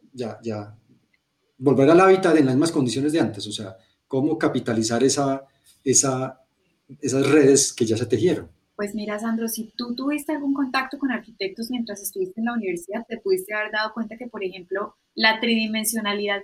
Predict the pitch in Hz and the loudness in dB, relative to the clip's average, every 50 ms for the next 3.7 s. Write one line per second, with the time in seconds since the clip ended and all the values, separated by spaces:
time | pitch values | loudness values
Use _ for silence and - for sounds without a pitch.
0 | - - 277 269 - - 277 - - 320 339 _ _ _ _ - - 226 214 220 | -6 -6 -6 -6 -6 -10 -14 -12 -12 -12 -12 _ _ _ _ -8 -6 -4 -2 0
1 | 214 208 202 190 190 - - 226 226 226 - 254 269 277 - _ _ _ _ _ | 0 0 -2 -4 -6 -6 -6 -6 -6 -6 -6 -8 -10 -10 -12 _ _ _ _ _
2 | _ _ _ _ _ _ _ _ _ _ _ _ _ _ _ _ _ _ _ _ | _ _ _ _ _ _ _ _ _ _ _ _ _ _ _ _ _ _ _ _
3 | _ _ _ - 220 226 220 220 214 226 220 - - | _ _ _ 0 2 4 6 6 6 6 4 0 -8